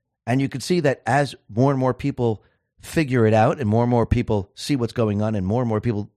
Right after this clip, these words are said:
do their own research, and this is what the fake news, the deep state players don't want you to do, and the World Economic Forum doesn't want you to do, because, you know, they're combating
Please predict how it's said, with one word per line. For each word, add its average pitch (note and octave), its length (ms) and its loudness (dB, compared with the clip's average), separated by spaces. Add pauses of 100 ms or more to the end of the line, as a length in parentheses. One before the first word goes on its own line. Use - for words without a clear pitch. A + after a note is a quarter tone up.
(480)
do C#3 140 -2
their B2+ 180 -2
own G#2 140 -2
research, G#2+ 480 -4
and F2 100 -4
this F2+ 100 -4
is - 60 -14
what - 120 -6
the - 60 -14
fake G2+ 220 -4
news, G#2+ 280 0 (320)
the D#2+ 60 -10
deep A2+ 160 0
state G#2+ 180 -2
players G2+ 260 2
don't F3 220 2
want B2+ 200 -6
you F#2 100 -6
to E2 80 -4
do, G#2 100 2
and G#2+ 100 0
the F2+ 40 0
World A2 200 -2
Economic G2+ 340 -4
Forum G2+ 200 0
doesn't E3+ 320 0
want F#2 160 -4
you F2+ 80 -4
to F2 80 -2
do, F2 240 -2 (420)
because, A#2 220 -4
you C3+ 80 2
know, A#2 80 2
they're F2 160 -4
combating G#2+ 560 2